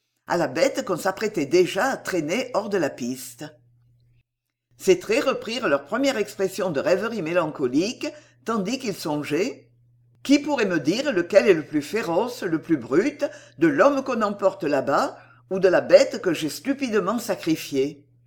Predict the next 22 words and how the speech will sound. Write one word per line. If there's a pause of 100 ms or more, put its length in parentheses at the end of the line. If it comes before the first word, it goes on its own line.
(540)
Qui
sait
si
mon
geste
n'aura
pas
de
conséquences
funestes (280)
et
si
je
ne
regretterai
pas
amèrement (220)
d'avoir
sauvé
cette
brute
humaine ? »